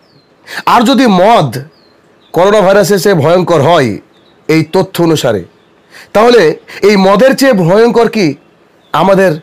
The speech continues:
মোদি নামক ভাইরাস নয় কি? ভালো করে খেয়াল করে দেখবেন। মানে একদিনে ধরে নেন একশো ছাব্বিশ জন মারা গিয়েছে করোনায়, আর একদিনে শুধুমাত্র মদ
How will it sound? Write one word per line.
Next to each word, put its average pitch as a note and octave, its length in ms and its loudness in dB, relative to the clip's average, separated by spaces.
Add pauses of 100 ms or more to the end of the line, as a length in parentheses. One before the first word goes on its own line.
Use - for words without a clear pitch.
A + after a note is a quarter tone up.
(760)
মোদি D#3+ 320 0
নামক G#3 340 0
ভাইরাস D3+ 420 -2
নয় D#3 200 0
কি? B3 140 -4 (1160)
ভালো C#3 220 -2
করে F3 140 0
খেয়াল E3 220 -2
করে D3 180 -2
দেখবেন। F2+ 320 -8 (480)
মানে F3 220 0 (540)
একদিনে F#3+ 460 0
ধরে G3+ 320 2
নেন C4+ 180 2 (100)
একশো F#3+ 260 -2
ছাব্বিশ D#3 440 -2
জন G#3+ 140 0
মারা E3+ 180 0
গিয়েছে D#3 280 -2
করোনায়, B2 420 -4 (800)
আর E3+ 160 0 (200)
একদিনে A#3 380 2 (100)
শুধুমাত্র B3+ 580 0
মদ G#3+ 240 2